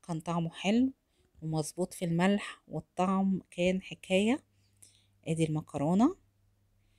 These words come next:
وادي السمك المكريل، وكمان الجمبري بالصوص بتاعه كان حلو قوي، والرز الأبيض المفلفل، والكابوريا، وشوربة السي فود الجبارة.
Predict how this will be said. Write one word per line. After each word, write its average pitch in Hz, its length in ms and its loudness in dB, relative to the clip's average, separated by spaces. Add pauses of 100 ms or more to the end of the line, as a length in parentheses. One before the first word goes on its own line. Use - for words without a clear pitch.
(400)
وادي 156 220 -2
السمك 156 520 -6
المكريل، 220 600 0 (2000)
وكمان 156 440 -2
الجمبري 156 680 -4 (540)
بالصوص 165 400 -6
بتاعه 170 340 -10
كان 160 240 -8
حلو 165 320 -8
قوي، 214 340 -4 (1300)
والرز 147 380 -2
الأبيض 151 380 -8
المفلفل، 196 640 -4 (960)
والكابوريا، 151 680 -6 (760)
وشوربة 156 500 -6
السي - 320 -8
فود 175 380 -4
الجبارة. 185 720 0